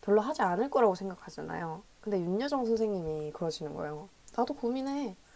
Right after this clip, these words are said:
물론 나는 젊은 너네들에 비해 선택의 폭은 좁지만 나도 그 좁은 선택지에서 계속해서 고민해." 이렇게요. 일흔다섯의 윤여정 선생님도 미래에 대해서 계속 고민하고 생각하는데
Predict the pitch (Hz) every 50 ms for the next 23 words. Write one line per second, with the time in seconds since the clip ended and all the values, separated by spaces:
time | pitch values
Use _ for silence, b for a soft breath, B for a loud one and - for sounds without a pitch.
0 | B B B B B - 220 214 226 226 214 190 165 156 180 190 196 196 196 185
1 | 175 - - - 190 190 190 202 220 208 180 170 170 185 208 208 220 190 185 175
2 | - - - 175 180 180 170 170 202 226 240 - 254 240 233 233 - 226 214 220
3 | 208 196 180 170 - - - - - - - 185 196 208 202 180 156 156 - B
4 | B B B B B B 214 208 208 220 - - - - - 190 180 185 240 240
5 | 233 214 202 208 233 233 285 285 - - - 220 190 190 175 - - 190 196 233
6 | 226 - - - - - 170 165 160 160 160 160 156 156 151 156 160 170 170 165
7 | 165 160 156 160 180 - - - - - - - - 143 156 151 - - - B
8 | B B B B B B B B B B B B B B - 233 240 294 277 185
9 | 185 180 - 214 214 202 - 208 190 185 185 180 175 165 160 156 156 151 147 147
10 | 147 156 165 180 190 196 - 190 190 190 185 - 220 214 202 190 175 175 170 175
11 | 220 226 254 294 - - - - - - - - 180 190 196 240 240 240 226 190
12 | 185 175 170 175 - - 175 - 190 185 - - 175 170 175 175 175 175 170 160
13 | - 165 160 160 160 160 156 156 156 - 226 233 233 226 - - 165 156 151 156
14 | 170 170 160 143